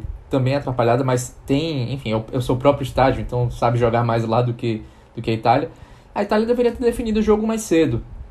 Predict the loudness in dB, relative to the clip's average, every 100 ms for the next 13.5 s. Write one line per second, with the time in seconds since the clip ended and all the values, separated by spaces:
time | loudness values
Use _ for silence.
0 | -18 -20 -6 -4 -4 -4 0 0 -2 -2
1 | 2 4 4 2 0 -8 -4 0 2 2
2 | 0 -2 -2 0 4 4 4 2 0 0
3 | -2 -6 -8 -6 -6 -4 -4 -2 0 0
4 | 0 -2 0 0 0 0 -2 -2 -2 -2
5 | 0 2 2 0 -6 -14 -16 -16 -18 -18
6 | -18 -18 -18 -18 -8 0 4 4 4 -2
7 | -16 -16 -16 -8 0 0 2 2 4 4
8 | 2 2 4 4 4 2 0 -2 -2 0
9 | 0 0 0 0 4 6 6 6 0 -2
10 | -8 -16 -20 -4 0 4 4 2 2 2
11 | 2 0 -2 -2 -2 0 2 2 2 0
12 | -2 -2 -2 0 0 -2 -2 -2 -2 -2
13 | 0 0 -2 -6 -10